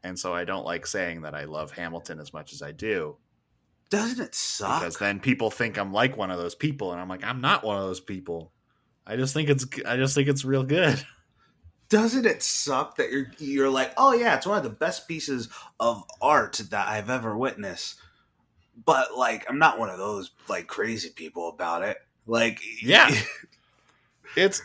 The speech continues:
Speaker 1: wild. I hate it.
Speaker 2: It's not even like Rick and Morty. Rick and Morty, I could skate by going, "Nah, it's fine. Nah, yeah, it's all right."
Speaker 1: Yeah.
Speaker 2: I can't do that with Hamilton. <laughs>
Speaker 1: No, Hamilton's great.
Speaker 2: Yeah, I can't just go, "Yeah, Hamilton's fine"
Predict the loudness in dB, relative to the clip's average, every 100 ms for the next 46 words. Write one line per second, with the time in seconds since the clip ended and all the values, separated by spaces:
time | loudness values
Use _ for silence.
0 | -6 6 8 12 10 8 0 -10 _ 2
1 | 2 4 2 2 0 -2 _ _ _ _
2 | _ _ -8 4 8 10 10 10 10 8
3 | 6 2 0 0 -2 -2 2 2 2 4
4 | 4 4 2 2 0 -2 -2 -2 2 2
5 | 2 -2 -8 -8 -12 -10 -10 -10 -10 -8
6 | -8 -10 -14 _ _ _ _ _ -6 -2
7 | -2 -2 -4 -4 -4 -6 -4 -2 -2 -2
8 | -6 -8 -10 -6 -4 -4 -6 _ _ -8
9 | -2 0 0 0 0 0 -6 -8 -2 -2
10 | -2 -10 -14 -14 -16 -18 _ _ _ -2
11 | 0 0 0 -4 -4 -6 -8 -4 -2 -2
12 | 2 6 6 4 -2 -8 -6 0 0 2
13 | 0 0 -4 -2 0 0 0 2 2 2
14 | -4 -12 -12 -14 -16